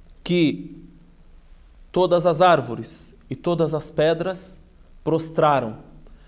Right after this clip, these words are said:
E elas não prostram senão para um profeta." Este monge está dedicado somente à adoração a Deus. Está em seu mosteiro. E ele percebeu isso.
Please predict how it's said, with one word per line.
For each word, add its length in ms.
E 140
elas 360
não 220
prostram 680
senão 640
para 340
um 260
profeta." 720
Este 300
monge 360
está 360
dedicado 600
somente 480
à 40
adoração 520
a 60
Deus. 500
Está 640
em 120
seu 560
mosteiro. 800
E 140
ele 260
percebeu 640
isso. 400